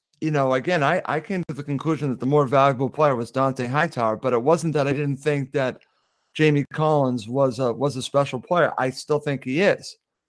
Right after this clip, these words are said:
But the question is, in, in the Patriots defense,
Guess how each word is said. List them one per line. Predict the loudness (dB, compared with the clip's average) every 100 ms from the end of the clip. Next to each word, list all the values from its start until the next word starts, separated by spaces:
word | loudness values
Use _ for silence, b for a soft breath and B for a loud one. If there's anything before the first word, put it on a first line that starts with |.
| _ _ _
But | -2
the | -2
question | -2 2 2 0 -2
is, | -4 -8 -18 _ _ _
in, | -2 0 -2 -6 _ _ _ _ _ _
in | 0
the | 0
Patriots | 2 0 2 0 0
defense, | 0 0 0 -4 -6 -14